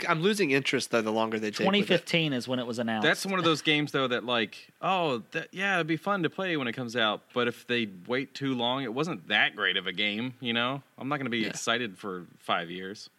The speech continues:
Speaker 2: Right.
Speaker 3: Um, we have South Park Fractured Butthole, um,
Speaker 2: <laughs>
Speaker 3: which just sounds like a good time. You know what I mean?
Speaker 2: <laughs>
Speaker 3: Where you
Speaker 2: Yeah.
Speaker 3: play the, uh, same kid as you played in the last one, right?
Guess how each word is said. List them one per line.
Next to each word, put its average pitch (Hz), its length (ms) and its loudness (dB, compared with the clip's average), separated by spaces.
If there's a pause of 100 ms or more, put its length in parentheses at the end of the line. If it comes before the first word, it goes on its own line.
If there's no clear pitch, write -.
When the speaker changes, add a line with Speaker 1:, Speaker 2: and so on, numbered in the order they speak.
(800)
Speaker 2:
Right. 110 160 -4
Speaker 3:
Um, 113 460 0
we 131 140 0
have 127 200 4
South 143 380 0
Park 135 380 -2 (120)
Fractured 147 640 0
Butthole, 139 540 -2 (440)
um, 147 880 0
Speaker 2:
<laughs> 160 560 -10 (580)
Speaker 3:
which 120 160 -2
just 139 160 -2
sounds 127 260 0
like 113 80 -2
a 104 80 -2
good 95 240 -4
time. 95 420 -4 (220)
You 101 120 -4
know 98 100 -4
what 101 80 -4
I - 20 -6
mean? 101 320 -6 (340)
Speaker 2:
<laughs> - 340 -20
Speaker 3:
Where 120 120 0
you 117 140 4
Speaker 2:
Yeah. 123 60 -4
Speaker 3:
play 127 280 4
the, 117 300 2
uh, 107 220 2
same 135 260 -2
kid 127 200 -2
as 110 140 -2
you 110 100 -4
played 110 280 -2
in 101 60 -8
the 98 60 -6
last 135 340 0
one, 92 140 -8
right? 120 220 -4